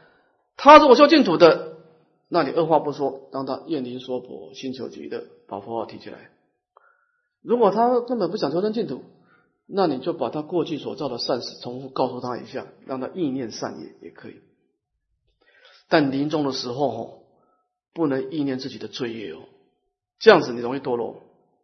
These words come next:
容易堕落啊。所以临终的时候要做正面的思考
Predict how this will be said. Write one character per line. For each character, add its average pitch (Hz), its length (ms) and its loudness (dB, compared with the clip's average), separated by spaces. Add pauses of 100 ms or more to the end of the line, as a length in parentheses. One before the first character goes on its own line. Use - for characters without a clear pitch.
(1400)
容 120 160 -16
易 120 40 -16
堕 120 180 -8
落 110 260 -12 (760)
啊。 107 240 -18 (420)
所 175 180 6
以 175 140 8
临 160 180 4
终 226 140 6
的 196 100 6
时 - 160 -6
候 156 400 4 (540)
要 139 340 4
做 127 200 -2
正 131 180 -4
面 123 140 -4
的 110 80 -8
思 - 240 -10
考 - 340 -14